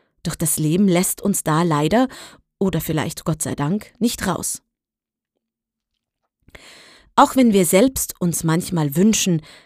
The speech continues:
dass das Leben ein sicherer und harmonischer Hafen sein möge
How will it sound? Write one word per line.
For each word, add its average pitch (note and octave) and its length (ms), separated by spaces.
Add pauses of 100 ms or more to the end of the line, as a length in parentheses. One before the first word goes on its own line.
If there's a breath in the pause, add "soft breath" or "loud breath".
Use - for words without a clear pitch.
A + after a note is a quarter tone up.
(120)
dass E3 140
das - 200
Leben E3+ 340
ein D3+ 220
sicherer G3 540
und E3+ 240
harmonischer D3+ 760
Hafen E3+ 340
sein E3+ 260
möge F#3 340